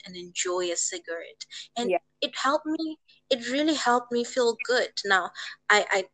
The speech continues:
Speaker 1: luckily got to a point where I figured that this is not a healthy coping mechanism, because obviously my lungs need to be healthy. I need to take care of myself more.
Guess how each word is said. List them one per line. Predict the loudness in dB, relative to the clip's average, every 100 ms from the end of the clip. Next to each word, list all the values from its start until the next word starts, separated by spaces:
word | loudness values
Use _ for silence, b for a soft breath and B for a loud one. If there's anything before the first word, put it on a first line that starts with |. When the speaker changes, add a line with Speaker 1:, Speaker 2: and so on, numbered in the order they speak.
| _ 2
Speaker 1:
luckily | 4 6 2 0 2
got | 2 2
to | 0
a | -2
point | 0 -2 0 -4
where | -6 -4
I | -8
figured | -6 -4 -2 -2 -2
that | -4 -4 -8 -4
this | -2 -2
is | -2
not | -2 -2
a |
healthy | -4 -6 -6 -10 -6
coping | -6 -6 -14 -16 -8
mechanism, | -8 -6 -6 -6 -8
because | -8 -8 -8 -10 B B B 0
obviously | 4 4 4 2
my | 2
lungs | 6 6 6 4 0 -2 -4 -6
need | -6
to | -8
be | -6 -4
healthy. | 0 0 0 -8 -4
I | -4
need | -4 -6
to | -8
take | -2 -2 0
care | 0
of | 2
myself | 2 0 2 2 2 4
more. | 6 6 2 -4